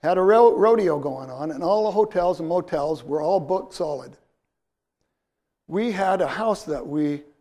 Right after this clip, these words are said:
were gonna rent, but it wasn't available to us for a month. We'd gotten called in sooner than expected. So we needed a place to stay. So I went to, we went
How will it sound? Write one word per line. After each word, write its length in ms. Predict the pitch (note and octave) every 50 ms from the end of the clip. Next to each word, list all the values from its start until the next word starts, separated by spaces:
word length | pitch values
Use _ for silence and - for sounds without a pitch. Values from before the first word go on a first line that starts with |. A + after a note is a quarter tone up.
| _ _ _ _ _ _ _ _ _ _ _ -
were 80 | D3 C#3
gonna 220 | C#3+ D#3 D3+ C3+
rent, 420 | B2+ B2+ C3+ C#3+ E3 - - - _ _ _ _ _ -
but 120 | C#3+ C#3
it 100 | D3 -
wasn't 400 | C#3+ E3+ G#3 A3 G#3+ A3+ A#3+ -
available 540 | - D#3 C#3 C#3 E3 G3 G#3 F#3+ D#3+ D#3 D#3
to 200 | - - D3 D3
us 200 | D3+ E3 D#3+ E3 - _
for 120 | - C#3+ C#3
a 60 | C#3
month. 520 | C#3 D3+ F3 F3+ C#3+ A2+ - - _ _ _ _ _ _ _ _ _ _ _ _ _ _ _ _ _ _ _ _ _ _ _ _ _ _ _ _ _ _ _ _ _ _ -
We'd 180 | - D3+ D3+ C#3
gotten 320 | F#3+ G3 G3+ - E3+ D3+
called 320 | - - G#3 F#3 F3 E3+
in 180 | F3+ F3+ E3 D3+
sooner 320 | - - G3+ F#3 F#3 E3+
than 180 | D#3 D3 C#3+ D3
expected. 680 | D3 C#3+ - - _ - E3+ E3+ E3 - - - - - _ _ _ _ _ _ _ _ _ _ _ _ _ _ _ _ _ _ _ _ _ _ _ _ _ _ _ _ _ _ _ _ _ _ _ _ -
So 80 | D3+
we 160 | C#3+ E3 A#3+ C4
needed 300 | G3+ D#3 C3+ B2+ B2+ B2
a 40 |
place 380 | A#2+ - - D#3 D3+ D#3+ D#3+ -
to 140 | - - D#3
stay. 480 | - - - A#3+ B3+ A#3+ C3+ B2+ C#3+ C#3
So 200 | _ - D3+ D3
I 340 | E3 D#3 D3+ E3 E3+ F3+ G#3
went 420 | G#3+ G3 E3 F3+ F#3+ G3+ - - -
to, 260 | - E3+ E3 D3 C#3 C#3
we 220 | B2+ C3+ E3 G3
went 380 | F3+ C#3 C#3 C#3+ E3 G3+ -